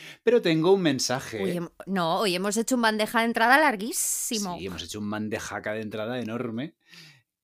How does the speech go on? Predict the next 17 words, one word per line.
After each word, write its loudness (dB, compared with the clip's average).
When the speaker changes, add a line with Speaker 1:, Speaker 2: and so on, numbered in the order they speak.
Speaker 1:
que -12
vale -4
oro, -2
eh, -2
pero -6
te -6
voy 2
a 2
poner -2
una -4
pregunta -4
de -6
una -2
oyente, -2
<laughs> -4
así -6
de 0